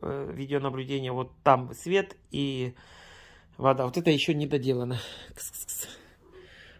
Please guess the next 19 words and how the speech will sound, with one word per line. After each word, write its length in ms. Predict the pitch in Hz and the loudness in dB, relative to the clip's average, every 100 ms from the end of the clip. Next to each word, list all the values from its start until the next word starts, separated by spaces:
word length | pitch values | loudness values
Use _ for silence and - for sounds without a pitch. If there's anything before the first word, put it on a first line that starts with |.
| - | 4
А 140 | 175 | 6
картины, 560 | 165 175 170 180 185 160 | 8 8 8 6 8 6
всё 180 | - 165 | 6 6
это, 160 | 160 | 8
ребята, 360 | 147 151 143 135 | 6 6 4 4
всё 160 | - 165 | 2 4
это 160 | 160 | 4
красиво, 600 | - 151 - 170 165 139 | 6 4 6 6 8 8
реставрировано, 920 | 139 143 170 147 139 156 139 123 123 | 8 6 8 8 8 6 6 6 4
сделано, 560 | 113 120 160 151 131 120 | 0 4 8 8 6 2
понимаете? 380 | 127 147 135 127 - - - | 0 -2 0 -2 -6 -2 4
Я 80 | 151 | 6
с 80 | |
этим 240 | 175 175 160 | 8 6 8
возился, 540 | 160 135 147 120 127 | 6 6 6 4 2
носился, 840 | 127 160 - 151 139 - 117 117 - - - - | 2 2 4 6 6 2 0 -2 -6 -16 -18 0
выбирал, 720 | 120 170 180 160 143 156 123 | 8 10 12 10 10 8 6
ждал, 680 | 107 117 127 165 156 123 113 - | 4 4 8 10 10 6 2 2
переживал. 840 | 156 165 170 175 135 143 151 120 | 10 10 10 6 6 6 6 4